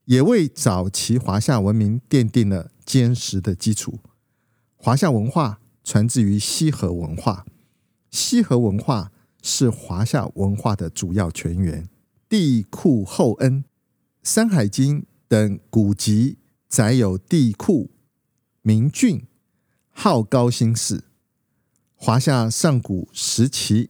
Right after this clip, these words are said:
一位著名的部落联盟首领。有人考证他是河南商丘人，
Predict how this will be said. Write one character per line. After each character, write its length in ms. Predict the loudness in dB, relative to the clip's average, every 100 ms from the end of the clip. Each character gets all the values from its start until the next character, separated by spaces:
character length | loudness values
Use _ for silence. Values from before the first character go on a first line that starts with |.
| -2
一 100 | 0
位 160 | 2
著 300 | 0 -2 0
名 200 | 0 0
的 220 | 0 -2 -4 _
部 120 | 2
落 280 | 2 2 0
联 160 | 0 0
盟 180 | 0
首 260 | 0 0 0
领。 140 | -2 -8 _ _ _ _ _ _ _ _ _ _ 2
有 140 | 4
人 160 | 4 0
考 180 | -2
证 180 | 0 0
他 160 | 2 0
是 440 | 2 2 2 -2
河 220 | -14 -2 0
南 200 | 0 0
商 240 | 0 -2
丘 280 | 0 0 0
人， 280 | -2 -4